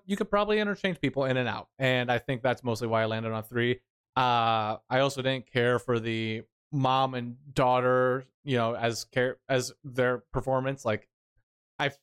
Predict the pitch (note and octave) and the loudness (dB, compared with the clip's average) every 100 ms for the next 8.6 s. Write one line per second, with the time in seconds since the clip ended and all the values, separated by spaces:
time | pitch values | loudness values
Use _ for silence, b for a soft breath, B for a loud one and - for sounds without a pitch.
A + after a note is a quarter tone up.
0 | - D#3+ - A3+ G#3+ - F3 C#3+ C#3 - | -4 -4 2 2 2 0 -2 2 0 2
1 | C#3 C3 B2+ B2 C3 B2 A#2 A#2 B2 A#2+ | 0 2 0 0 0 0 -2 -4 -4 -6
2 | - - G#2 G#2+ A2+ A#2 A#2+ C3 A2+ - | -6 -8 -6 -4 -2 2 2 0 -2 0
3 | A#2+ A2 G#2 A2 G#2+ A2 G#2+ G#2+ A2 G#2+ | 0 0 0 0 0 0 0 0 -2 -8
4 | G#2 G2+ G#2+ F2+ F#2 G#2+ A2 _ _ - | -8 -10 -8 -10 -10 -12 -14 _ _ -4
5 | C4 - C4+ A#3+ A#3+ A3 G#3+ G3+ F#3+ F3+ | -4 -2 0 2 2 0 -2 -2 0 0
6 | - C3+ A2+ G#2+ - B2 B2 B2 A#2+ A#2 | -2 -4 -6 -6 -8 -2 0 2 0 -6
7 | A#2 A2+ _ _ _ _ _ _ _ _ | -12 -14 _ _ _ _ _ _ _ _
8 | D3 C#3+ C#3+ - B2 | -2 0 0 -2 -4